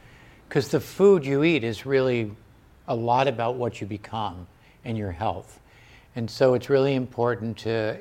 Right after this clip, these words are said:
ingest really food that you personally like. Like an orange for one person is a pear for somebody else.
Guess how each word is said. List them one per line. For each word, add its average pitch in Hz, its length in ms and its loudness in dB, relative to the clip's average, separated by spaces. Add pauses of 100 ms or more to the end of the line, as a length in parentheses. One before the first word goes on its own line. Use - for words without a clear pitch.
(120)
ingest 117 420 -2
really 123 500 -2 (280)
food 156 260 0
that 117 180 -6
you 151 220 0
personally 135 640 -4
like. 101 400 -4 (420)
Like 131 160 0
an 175 140 -6
orange 139 320 2
for 120 180 -4
one 127 240 -2
person 101 560 -6
is 101 180 -8
a - 60 -10
pear 110 340 -6
for 98 140 -12
somebody 92 500 -14
else. 87 300 -18